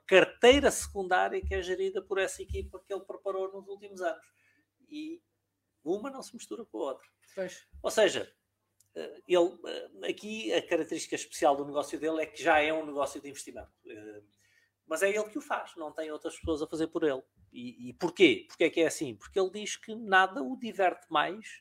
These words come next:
Speaker 1: do que fazer isso.
Speaker 2: Claro.
Speaker 1: Ele não tem vontade de estar numa praia a beber bebidas azuis com guarda-chuvas em cima.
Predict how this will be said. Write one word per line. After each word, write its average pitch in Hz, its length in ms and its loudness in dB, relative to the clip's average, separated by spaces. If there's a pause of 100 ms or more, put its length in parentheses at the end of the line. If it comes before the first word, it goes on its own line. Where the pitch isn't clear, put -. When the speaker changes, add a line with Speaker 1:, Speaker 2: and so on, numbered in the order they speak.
(140)
Speaker 1:
do 190 280 -14
que - 200 -20
fazer 269 240 -8
isso. - 240 -12 (400)
Speaker 2:
Claro. 175 180 -12 (260)
Speaker 1:
Ele 135 220 -2
não 165 220 0
tem 165 200 2
vontade 143 440 2
de - 60 -8
estar 123 360 2
numa 113 500 -6
praia 127 360 2
a - 20 2
beber 120 300 0
bebidas 117 400 -4
azuis 117 360 -4
com 117 140 -14
guarda-chuvas 113 540 -6
em 113 100 -6
cima. 147 420 -6